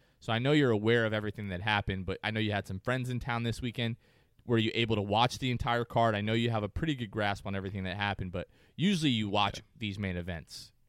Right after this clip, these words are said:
Speaker 2: Yeah, um, yeah, we were l-, running late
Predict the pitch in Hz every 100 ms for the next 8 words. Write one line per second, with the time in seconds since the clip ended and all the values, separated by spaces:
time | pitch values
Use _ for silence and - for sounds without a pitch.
0 | _ _ _ _ _ _ _ - _ 120
1 | 127 110 95 - 107 107 104 101 95 92
2 | - _ _ _ - _ _ - 104 85
3 | 92 127 147 160 156 151 - 110 110 101
4 | 98 95 110 110 107 98 98 98 92 -